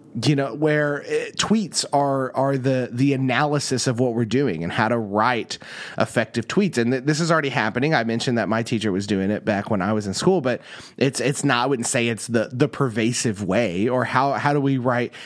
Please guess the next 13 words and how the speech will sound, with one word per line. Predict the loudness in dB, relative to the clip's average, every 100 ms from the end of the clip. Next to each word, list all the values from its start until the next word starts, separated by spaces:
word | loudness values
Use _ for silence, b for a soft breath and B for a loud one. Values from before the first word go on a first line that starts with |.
| 0
how | 2
do | 2
you | -4
create | -2 2 2 2
a | 0
viral | 0 0 0 0 0
meme, | 0 0 2 0 -2 -4 0
right? | 2 2 0
Or | 0 0 -2 B B B
what's | 2 2 2
it | 0
like | 2 0 -2
to, | -2